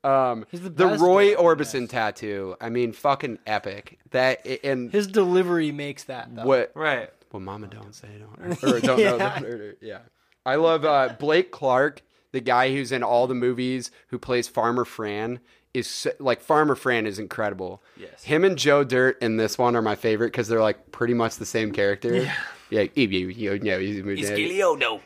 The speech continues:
Speaker 1: <laughs> Yeah.
Speaker 3: Giliono.
Speaker 1: <laughs> Yeah, it's so Louisianan or, like, Cajun. Um, <laughs> Kathy Bates is great. Uh, I love, y-, y-, like you already said, Vicky, but the,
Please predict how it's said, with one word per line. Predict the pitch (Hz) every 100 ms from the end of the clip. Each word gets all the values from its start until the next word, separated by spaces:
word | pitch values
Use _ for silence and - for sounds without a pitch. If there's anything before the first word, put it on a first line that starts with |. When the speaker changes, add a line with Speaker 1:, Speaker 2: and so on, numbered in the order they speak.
| 208
Speaker 1:
<laughs> | -
Yeah. | 247 180 135 277
Speaker 3:
Giliono. | - 233 269 330 170 165 135 120 110 -
Speaker 1:
<laughs> | 403 -
Yeah, | 190 123
it's | 160 156 240
so | 170 170
Louisianan | 165 156 143 127 127 127 127 117 110 _ -
or, | 131
like, | 117 104
Cajun. | - 120 120 120 117 113 _ _ _
Um, | 139 135 131 123 117 170 _ -
<laughs> | _ - 151
Kathy | 139 165 151
Bates | 151 143 139
is | 135
great. | 139 127 120 120 _ 135
Uh, | 127 120 117 113 110
I | 131
love, | 139 147 143 135
y-, | 147 139 131 123
y-, |
like | 127 120
you | 123
already | 117
said, | 110 110 120
Vicky, | 117 135 139 131 127
but | 127
the, | 131